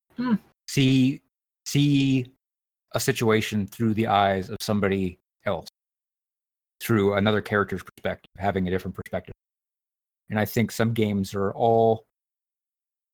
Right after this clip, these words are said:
Speaker 2: some balance of those two things. I think the first one necessarily, unless just a one shot or a game about that, that's just, that's just meant to elucidate a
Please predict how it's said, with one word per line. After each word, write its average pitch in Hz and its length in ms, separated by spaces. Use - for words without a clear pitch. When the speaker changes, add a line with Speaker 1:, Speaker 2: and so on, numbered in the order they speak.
Speaker 2:
some 113 260
balance 110 460
of - 60
those 101 320
two 101 420
things. 110 440
I 120 80
think 123 180
the 107 80
first 110 280
one 101 140
necessarily, 98 720
unless 92 300
just 101 220
a 92 60
one 90 200
shot 98 400
or 90 320
a 107 80
game 95 420
about 90 460
that, 113 280
that's 101 240
just, - 400
that's 104 180
just - 180
meant 107 300
to 110 80
elucidate 98 640
a - 60